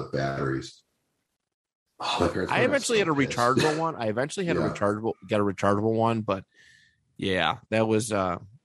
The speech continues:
Speaker 2: that was something. That, what a great system. I, when you first get it, it was just like, it was magical.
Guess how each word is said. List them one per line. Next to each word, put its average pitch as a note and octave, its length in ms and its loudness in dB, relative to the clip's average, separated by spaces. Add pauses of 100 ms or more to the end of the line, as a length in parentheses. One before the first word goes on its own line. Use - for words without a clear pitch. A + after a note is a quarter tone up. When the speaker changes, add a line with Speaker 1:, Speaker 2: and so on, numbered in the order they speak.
(400)
Speaker 2:
that G2+ 140 0
was G2+ 140 -2
something. D2+ 340 -2
That, G#2 160 0
what F3 140 4
a D#3+ 40 2
great G2+ 320 0
system. F#2 420 -4
I, G#2+ 320 -4 (160)
when A#2+ 120 0
you A#2 80 0
first - 360 0
get G#2 180 4
it, G2 80 2
it F#2+ 40 0
was F#2 120 -6
just G2 220 -6
like, F#2+ 180 -4 (1080)
it A#2+ 40 2
was B2+ 120 6
magical. F#2 520 -2